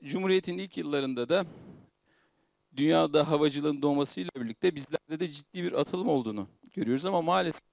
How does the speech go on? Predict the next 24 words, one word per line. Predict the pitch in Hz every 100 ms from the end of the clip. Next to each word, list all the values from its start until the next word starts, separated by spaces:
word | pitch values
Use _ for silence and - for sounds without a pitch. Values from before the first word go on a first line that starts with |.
| _ _
bunların | 151 151
hepsi | 175 - - 131 - _ _ _ _ _
bin | 160 170 165 - 151 -
dokuz | - 143
yüz | 139
ellilere | 165 151 139 131
varmadan | 160 185 170 147 160 233 - - _ _ _ _ -
bütün | 175 220 196 170
bu | 127 120 - _ - _ _ -
çalışmaların | - 208 190 - 143 170 208
akamete | 160 - 156 156 160 208
uğradığını | 175 151 156 160
görüyoruz. | 156 131 113 104 - - _ _ _ _ _ _ _
Ta | - 208 226
ki | - 190
nereye | 214 202 160
kadar? | 143 131 185 208 - -
İşte | - - 175 165
bunlar | 180 190 190
biraz | 202 196 -
tabii | 202 190
teknolojideki | 190 180 190 180 175 190 196 - _ -
paradigma | 160 175 202 - 165
dönüşümleri. | 147 151 147 160 143 147